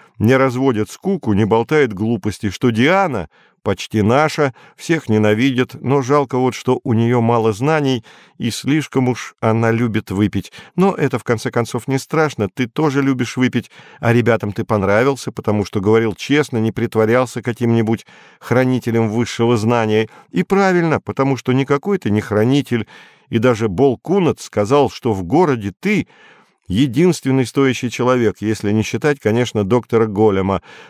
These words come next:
Но Голем, собственно, к городу не имеет никакого отношения, и потом он не писатель,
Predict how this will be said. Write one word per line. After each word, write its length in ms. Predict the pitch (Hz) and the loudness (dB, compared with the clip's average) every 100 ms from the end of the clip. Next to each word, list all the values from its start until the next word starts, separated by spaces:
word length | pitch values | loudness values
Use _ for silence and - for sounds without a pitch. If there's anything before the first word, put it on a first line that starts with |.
| _ | _
Но 240 | 113 147 - | 0 0 0
Голем, 380 | 120 139 127 120 | 0 0 2 -2
собственно, 540 | - 123 - 123 120 | -6 -8 -4 0 0
к 100 | 107 | -2
городу 400 | 101 131 117 110 | 0 2 2 0
не 180 | 113 117 | 0 2
имеет 300 | 117 113 - | 2 0 -2
никакого 440 | 110 117 127 117 | -2 -2 2 0
отношения, 600 | 113 120 117 185 165 110 | 0 -2 -4 -2 0 0
и 40 | 107 | 0
потом 360 | 113 113 120 | -2 0 0
он 120 | 117 117 | 0 0
не 80 | |
писатель, 640 | 113 123 - 156 120 87 | -2 -4 0 -2 -2 -8